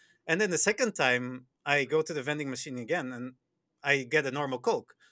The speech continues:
Like, "Huh, that's weird." So I, I keep putting money in the vending machine. And, like, after maybe five or six times, I finally get a winning can again. And then I realize, "Okay, so this is, like, something special. I can do something with it." That's, like, a small, a small difference I,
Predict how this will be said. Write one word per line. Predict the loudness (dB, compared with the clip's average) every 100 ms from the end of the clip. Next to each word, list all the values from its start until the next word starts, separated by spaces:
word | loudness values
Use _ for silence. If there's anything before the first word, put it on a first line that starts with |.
| _ -6
Like, | -6
"Huh, | -4
that's | -2 -2 -4
weird." | -10 -10 -10
So | -4 -2
I, | 0 -2
I | -4
keep | -6 -6 -6 -6 _ _ _
putting | 0 0
money | -2 -4 -4
in | -4
the | -2
vending | -2 -2 -4
machine. | -6 -6 -10 -14 _ -20 _ -10
And, | 2
like, | 2 4
after | 2 2 0
maybe | -2 -4
five | 0 0 0
or |
six | -2 -2 0
times, | 2 0 0
I | -4
finally | 0 0 0
get | -4 -2
a |
winning | -2 -2 -4
can | -2 -2 -2
again. | -4 -6
And | -2
then | 0 2
I | 2
realize, | 2 0 0 -4
"Okay, | -10 -2 0
so | 0 -6
this | -8
is, | -8 -6
like, | -6 -8 _ -20 _
something | -4 -4 -2 -4
special. | 0 0 0
I | -4
can | -4 -6
do | -6
something | -6 -8 -10 -12
with | -12
it." | -4
That's, | -2 0
like, | 0 -2
a |
small, | -6 -4 -4 -4 -8
a | -12
small | -10 -4
difference | -4 -4 -8 -12
I, | -10